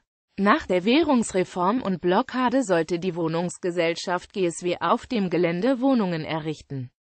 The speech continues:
Durch die Aktivierung der Bundesbahn als Rechtsnachfolgerin der Reichsbahn und Protesten der Kleingärtner und Anwohner konnte dieses verhindert werden.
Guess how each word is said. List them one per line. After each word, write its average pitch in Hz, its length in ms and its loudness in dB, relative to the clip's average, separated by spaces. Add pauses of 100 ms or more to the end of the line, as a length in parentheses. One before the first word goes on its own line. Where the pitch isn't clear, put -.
Durch 214 240 8
die 190 220 -2
Aktivierung 190 720 -2
der 269 140 0
Bundesbahn 180 600 -2
als 226 240 -6
Rechtsnachfolgerin 185 1300 -2
der 233 180 2
Reichsbahn 233 640 2
und 180 240 -6
Protesten 196 640 -4
der 160 140 0
Kleingärtner 190 720 0
und 247 180 -2
Anwohner 156 380 -2
konnte 185 340 -4
dieses 170 400 -4
verhindert 226 720 -2 (340)
werden. 147 480 -2